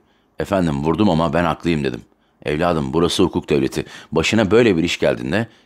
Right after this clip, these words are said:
karakola gideceksin. O işin hesabını bizler,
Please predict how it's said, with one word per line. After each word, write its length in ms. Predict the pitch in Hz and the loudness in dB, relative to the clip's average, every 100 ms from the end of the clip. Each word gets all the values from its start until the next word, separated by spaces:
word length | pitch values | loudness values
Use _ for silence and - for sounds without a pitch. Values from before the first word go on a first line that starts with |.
| _ | _
karakola 440 | 90 90 95 92 | -4 -2 0 0
gideceksin. 500 | 80 69 65 - - - - - | 0 -2 -6 -8 -12 -14 -20 -2
O 180 | 117 | 2
işin 200 | 113 - | 2 0
hesabını 500 | 80 - 76 67 92 | -2 0 0 0 -2
bizler, 380 | 82 71 76 71 | -2 -2 -2 -2